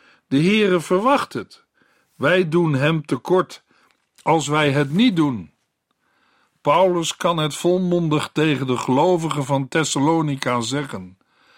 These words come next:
"Wij weten dat God van u houdt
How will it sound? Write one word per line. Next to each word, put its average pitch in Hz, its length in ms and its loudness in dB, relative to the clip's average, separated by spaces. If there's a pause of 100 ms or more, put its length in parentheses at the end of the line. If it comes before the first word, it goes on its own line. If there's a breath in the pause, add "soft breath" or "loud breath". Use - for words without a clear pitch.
(320 soft breath)
"Wij 185 420 0
weten 180 480 0
dat 170 220 0
God 175 320 -2
van 147 220 -2
u 139 160 -2
houdt 156 460 0